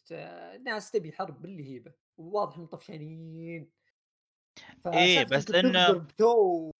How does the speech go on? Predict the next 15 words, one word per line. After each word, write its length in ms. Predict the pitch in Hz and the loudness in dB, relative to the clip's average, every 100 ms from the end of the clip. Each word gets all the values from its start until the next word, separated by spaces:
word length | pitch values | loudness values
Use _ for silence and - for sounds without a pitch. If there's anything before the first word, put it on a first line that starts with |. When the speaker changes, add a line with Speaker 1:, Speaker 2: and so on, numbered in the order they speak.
| - | -18
Speaker 1:
وما 100 | 190 | -16
أعرف 220 | 196 - | -16 -16
إيش 420 | - 233 220 - 185 | -10 -4 -4 -6 -14
وتمشي، 600 | 160 - _ 277 - 254 _ _ - | -18 -20 _ -18 -16 -20 _ _ -2
هي 220 | 269 - - | -2 -4 -12
حالة 320 | - 247 156 | 2 4 4
واحدة 360 | 143 143 131 _ _ _ _ _ _ | -2 -12 -20 _ _ _ _ _ _
اللي 160 | 151 160 | -10 -8
ممكن 360 | 180 175 156 143 139 139 | -10 -12 -12 -12 -14 -16
السالفة 260 | - 156 | -16 -16
دي 100 | 143 | -16
تصير. 260 | 147 143 - _ _ 160 | -18 -20 -20 _ _ -16
إنهم 120 | 147 | -14
يفوزون 400 | 139 156 311 269 | -12 -4 -2 0
بالحرب، 400 | 180 - 156 | -2 -2 -4